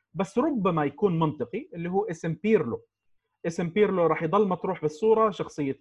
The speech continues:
بيرلو، عقلية بيرلو، في أكثر من شغلة. هذا خيار غير عقلاني، هو، آه، زي ما بيحكوا، آه، ريسك ممكن الفريق ياخده، بس أنا دائمًا بشوف إنه الريسك ممكن أنت تاخده بأي مدرب أنت ممكن تعينه.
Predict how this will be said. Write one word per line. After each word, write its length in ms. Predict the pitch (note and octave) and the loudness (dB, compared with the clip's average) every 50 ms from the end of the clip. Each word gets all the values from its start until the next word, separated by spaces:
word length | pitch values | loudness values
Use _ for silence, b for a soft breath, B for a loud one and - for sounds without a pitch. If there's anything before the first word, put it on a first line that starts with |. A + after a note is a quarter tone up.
| _ | _
بيرلو، 420 | G#3 A3 A3 G#3 G3+ G#3 G3+ G3+ G3 b b b b b b - | 2 2 4 4 4 2 0 0 -2 b b b b b b -2
عقلية 560 | A2+ D3+ - - F#3 F3+ G#3 G3+ F3+ D#3 D3+ - - | -2 0 0 0 0 2 4 4 4 2 2 0 -2
بيرلو، 380 | G3+ A3+ A#3 A3 G3+ G3 G3 G3 | 4 6 6 6 6 2 -2 -2
في 240 | - - G3+ A3 G#3 | -4 -6 -2 -2 -2
أكثر 260 | G3+ - - F3 D#3+ | -2 -2 -4 -4 -2
من 100 | D#3 D#3+ | -4 -2
شغلة. 380 | - A3+ G#3+ A#3 A#3+ C#4+ D4 b b b b b b _ _ - | -2 -2 0 0 0 -2 -2 b b b b b b _ _ 2
هذا 160 | F#3+ F3+ G3 | 2 4 2
خيار 320 | F#3 - G3+ G#3 G#3+ G3 | 0 2 4 4 4 4
غير 180 | E3 F#3 G3+ G3 | 2 2 2 2
عقلاني، 420 | F3 F3+ - - G#3 A3+ A#3 A#3 | 2 2 2 0 0 0 2 0
هو، 420 | A3 G3+ G#3+ A3 G#3+ G#3 G#3+ A3 - - _ _ _ - | 0 0 2 2 2 2 2 -2 -6 -10 _ _ _ -4
آه، 220 | D3 C#3+ D3 D3 | -2 -2 -2 -2
زي 160 | C#3+ C#3+ F#3 F#3 | -2 -4 -4 -6
ما 100 | F#3 F3 | -4 -4
بيحكوا، 480 | F3+ G#3 - - - F#3 E3 F3 G#3+ - _ C#3 | -6 -6 -6 -6 -4 -2 -2 -2 -4 -8 _ -10
آه، 420 | C3+ C3+ C3 C3 B2+ B2+ B2 B2 - - | -10 -8 -8 -10 -8 -8 -8 -10 -8 -6
ريسك 440 | D3 F3 G#3+ G#3+ - _ _ _ _ _ _ _ _ _ _ _ _ _ _ | 0 0 0 0 0 _ _ _ _ _ _ _ _ _ _ _ _ _ _
ممكن 280 | D#3 F#3 F#3 - G3 E3+ | -6 -6 -4 -2 -4 -4
الفريق 320 | D#3+ E3 F#3+ F#3+ G#3+ F3+ F#3 | -4 -4 -4 -4 -2 0 -2
ياخده، 340 | G3+ F3+ - - D#3+ E3 - _ _ _ _ _ | -2 -2 -4 -8 -10 -10 -10 _ _ _ _ _
بس 140 | - D#3+ - | -12 -10 -8
أنا 140 | G#3+ G3+ G#3 | -6 -4 0
دائمًا 240 | F#3+ A3 A#3 A3+ G3 | 2 2 2 2 -2
بشوف 320 | E3+ D#3+ - - F#3 - | -4 -6 -6 -6 -8 -6
إنه 140 | - D3+ D#3 | -4 -2 -2
الريسك 280 | D3+ E3+ F#3 - _ E3+ | -2 -4 -6 -8 _ -10
ممكن 260 | F3 E3 - E3 D#3 | -10 -8 -8 -8 -10
أنت 140 | D3+ - D#3+ | -10 -10 -8
تاخده 300 | - F#3 - - D#3 C#3+ | -8 -8 -6 -6 -8 -8
بأي 560 | D3+ D#3+ - - G3+ A3 G#3+ G3+ G#3+ A3 E3+ | -8 -8 -6 -4 -2 -2 -2 -4 -6 -8 -6
مدرب 400 | D#3 D#3 D#3 E3 E3+ E3+ D#3+ D3+ D3+ | -6 -6 -4 -4 -2 -2 -2 -2 -2
أنت 180 | D#3+ D#3 D#3 | -6 -8 -6
ممكن 340 | D3+ D3+ D3+ D3 - C3 B2 | -6 -6 -6 -6 -8 -8 -6
تعينه. 280 | - A#2 B2 G#2+ E2+ | -6 -6 -8 -8 -8